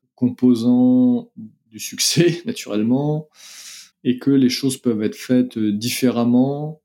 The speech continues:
de ce que j'ai, euh, imaginé, euh, et souvent pour le mieux.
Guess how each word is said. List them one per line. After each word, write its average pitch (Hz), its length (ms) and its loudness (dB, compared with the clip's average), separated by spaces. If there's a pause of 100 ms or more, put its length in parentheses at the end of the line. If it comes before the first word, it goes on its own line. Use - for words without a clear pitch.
(140)
de 107 200 -8
ce - 120 -12
que 113 160 -4
j'ai, 110 400 -2
euh, 101 340 0
imaginé, 110 960 -2 (580)
euh, 107 280 -6
et 123 80 -6
souvent 117 360 -2
pour 123 180 -2
le 123 80 4
mieux. 123 260 0